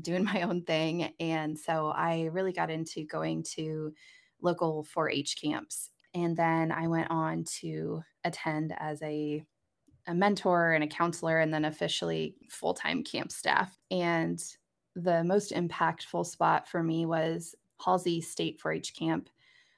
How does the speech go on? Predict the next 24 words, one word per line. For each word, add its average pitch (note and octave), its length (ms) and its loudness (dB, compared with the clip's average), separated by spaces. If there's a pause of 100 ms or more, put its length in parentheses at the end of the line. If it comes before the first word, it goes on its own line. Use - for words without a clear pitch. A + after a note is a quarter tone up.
(120)
which F3+ 420 2 (100)
actually F#3 460 0
is F3 160 -2
no F3 160 2
longer, E3 760 0 (500)
uh, D#3+ 240 2
with G#3 200 2
us. E3 300 0
There E3 140 0
was E3 140 0
a D#3+ 140 -4
really F3+ 220 2
bad D#3+ 240 0
fire D#3+ 380 0
just E3 240 -8
this E3+ 180 -6
last E3 320 -2
year, E3+ 320 2
and D#3+ 280 2
the D#3+ 100 -8
camp F#3+ 340 -2
is E3 260 -6
now E3 260 2
gone. D#3 520 2